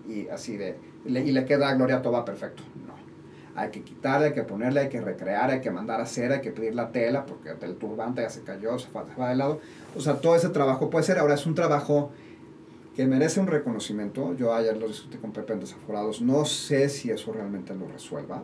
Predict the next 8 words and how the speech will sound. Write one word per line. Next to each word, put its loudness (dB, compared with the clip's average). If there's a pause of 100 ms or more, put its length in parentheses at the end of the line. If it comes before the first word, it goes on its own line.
Eso 0
resuelve 2
un 0
poquito 0
un -6
problema -2
de -4
visibilización -10